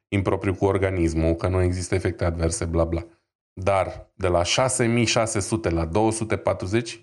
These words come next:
e o, e o diferență uriașă, știi? Adică vorbim de, mm, o economie enormă de timp și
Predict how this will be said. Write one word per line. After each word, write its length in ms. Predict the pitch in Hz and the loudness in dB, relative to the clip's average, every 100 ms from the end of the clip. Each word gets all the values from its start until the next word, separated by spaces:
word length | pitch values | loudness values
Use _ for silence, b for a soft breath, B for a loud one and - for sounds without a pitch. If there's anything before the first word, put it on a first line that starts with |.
| - | -2
e 80 | |
o, 280 | 101 104 101 101 - _ | 0 2 0 -6 -16 _
e 120 | 98 | 0
o 100 | 92 | 0
diferență 420 | 95 92 104 104 | 0 0 0 0
uriașă, 420 | 90 92 98 - - | 0 2 2 0 -6
știi? 260 | - 95 - b b _ _ - - | -6 -6 -6 b b _ _ -12 -4
Adică 540 | 85 87 - 92 92 90 90 | -2 0 0 0 2 0 -2
vorbim 480 | 92 92 104 107 101 | -2 0 2 2 2
de, 380 | 92 95 92 - - | 2 2 0 -4 -6
mm, 200 | 90 87 | -4 0
o 80 | 92 | 0
economie 440 | 90 95 95 110 | 0 0 2 2
enormă 380 | 101 98 104 101 | 4 2 2 2
de 120 | 95 | 0
timp 300 | 92 110 90 B B B _ _ | 0 0 -2 B B B _ _
și 440 | - - 92 92 | -8 -6 -4 -4